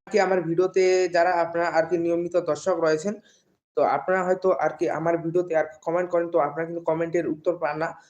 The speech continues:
তো আমি কিন্তু তার জন্য এই সিস্টেমটা করেছি যে আমি আর কি লাইভে আসবো প্রতিদিন, ঠিক আছে? তো আপনারা চাইলে কিন্তু আমাকে এই লাইভে আর কি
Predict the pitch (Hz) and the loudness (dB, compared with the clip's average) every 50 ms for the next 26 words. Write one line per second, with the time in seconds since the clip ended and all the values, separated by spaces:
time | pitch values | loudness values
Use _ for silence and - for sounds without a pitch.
0 | _ _ - 147 135 151 175 175 - 196 190 190 - - 196 185 185 180 180 180 | _ _ -2 0 0 0 -2 -4 -4 -6 -6 -6 -2 2 4 6 6 8 6 6
1 | 180 - - - - - - _ _ _ 165 160 156 160 175 175 180 180 170 - | 4 2 0 -4 -12 -20 -20 _ _ _ -2 0 2 2 2 2 2 0 0 2
2 | 160 165 170 165 165 - 165 160 - - 185 170 170 170 170 170 170 165 156 165 | 2 2 2 0 -4 -8 -12 -8 -4 -2 -2 -2 -2 -4 -2 0 0 0 0 0
3 | 160 - 180 165 165 160 143 131 147 151 156 151 147 143 143 - 156 147 143 143 | -2 -4 -4 -2 0 0 2 2 0 0 0 -2 -2 -2 -4 -4 -2 2 2 2
4 | 147 147 170 165 156 160 160 160 170 165 165 160 160 170 165 180 208 214 - - | 2 2 2 2 2 2 0 -4 -6 -4 -6 -6 -4 -2 -2 -2 -2 -2 -6 -14
5 | _ _ _ _ _ _ - 175 165 180 170 - 160 127 - - - _ _ _ | _ _ _ _ _ _ -2 0 0 0 0 0 -2 -4 -4 -6 -12 _ _ _
6 | - 143 147 147 147 165 160 160 170 160 165 160 165 165 165 156 151 156 156 160 | 0 0 0 2 0 -2 -2 0 0 0 0 -2 -2 -2 -2 -2 -2 -2 -4 -4
7 | 160 151 147 147 147 143 143 143 156 147 135 139 139 - - 143 | -4 -2 -2 0 0 0 0 -2 -2 -2 -2 -2 -2 -4 -6 -6